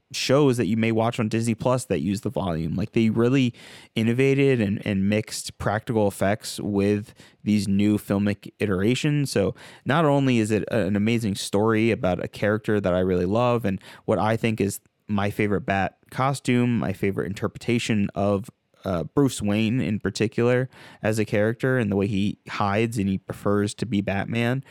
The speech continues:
That's the way I've always kind of seen Batman and in the past.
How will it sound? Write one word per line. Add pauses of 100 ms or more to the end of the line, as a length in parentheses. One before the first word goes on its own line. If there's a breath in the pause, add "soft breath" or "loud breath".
(260 loud breath)
That's
the
way
I've
always
kind
of
seen
Batman
and
in
the
past.